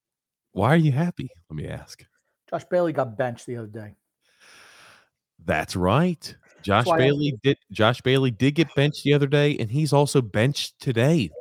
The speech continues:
Speaker 1: ladies and gentlemen.
Speaker 2: Finally. This looks like the end of his, Barry's career with Washington, when they said,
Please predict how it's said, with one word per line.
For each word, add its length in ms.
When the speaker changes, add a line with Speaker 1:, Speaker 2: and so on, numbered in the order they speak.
Speaker 1:
ladies 260
and 80
gentlemen. 360
Speaker 2:
Finally. 420
This 180
looks 160
like 160
the 140
end 140
of 80
his, 200
Barry's 380
career 300
with 180
Washington, 640
when 120
they 100
said, 320